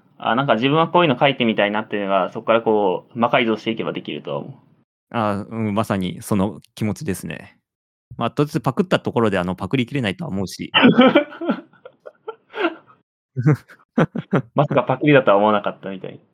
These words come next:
Speaker 2: <laughs> そうそうそう。<laughs> まあ、っていう感じかな。
Speaker 1: なるほどね。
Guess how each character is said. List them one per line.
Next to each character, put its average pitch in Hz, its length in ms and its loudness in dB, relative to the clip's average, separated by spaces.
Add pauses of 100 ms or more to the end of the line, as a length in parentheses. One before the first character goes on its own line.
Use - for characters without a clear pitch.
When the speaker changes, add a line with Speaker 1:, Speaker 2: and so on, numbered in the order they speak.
(100)
Speaker 2:
<laughs> - 260 -16
そ - 160 -4
う 131 140 -2
そ 120 140 -4
う - 20 -4
そ 95 260 -10 (240)
う。 196 40 -4 (1700)
<laughs> 135 40 -14
ま 107 180 -10
あ、 - 20 -10
っ 92 40 -16
て - 180 -12
い 101 40 -6
う - 20 -20
感 95 220 -6
じ 95 120 -14
か 104 120 -8
な。 92 400 -8
Speaker 1:
な 101 80 -16
る 95 80 -14
ほ 92 180 -10
ど 92 80 -8
ね。 92 320 -14